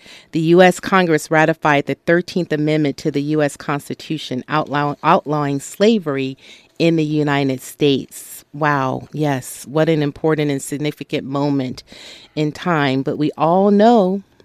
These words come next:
we all know we're still battling and working daily to right the wrongs of history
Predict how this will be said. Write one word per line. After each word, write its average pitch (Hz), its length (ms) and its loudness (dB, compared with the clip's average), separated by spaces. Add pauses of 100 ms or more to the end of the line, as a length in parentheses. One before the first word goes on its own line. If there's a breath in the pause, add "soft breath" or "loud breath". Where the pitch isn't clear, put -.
we 143 160 -4
all 165 240 0
know 165 240 0
we're 139 140 -4
still 165 320 -2
battling 147 640 -2
and 131 220 -6
working 170 560 -2 (500 loud breath)
daily 180 500 8
to 147 200 -4
right 156 340 2
the 175 160 2
wrongs 151 460 0
of 147 100 -4
history 131 720 -6